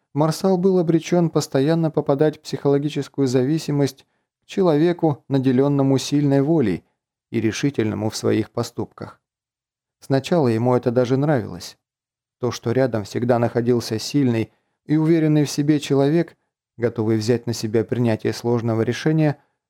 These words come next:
на время избавляла Марсала от мучительной необходимости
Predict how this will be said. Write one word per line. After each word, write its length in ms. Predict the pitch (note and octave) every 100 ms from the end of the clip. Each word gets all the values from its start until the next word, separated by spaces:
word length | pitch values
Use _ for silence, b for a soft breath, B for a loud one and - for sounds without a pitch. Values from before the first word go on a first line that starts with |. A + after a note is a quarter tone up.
| -
на 160 | C#3+
время 360 | D#3 F#3 G#3 F#3+
избавляла 680 | F#3 D#3 D3+ D#3 D#3+ F#3 F3
Марсала 540 | E3+ D#3 - D#3 D#3
от 100 | D3+
мучительной 560 | C#3+ C3+ D3+ D3 C#3+ C#3
необходимости 1000 | C3 - B2+ C3 D#3+ D3+ - D3 C#3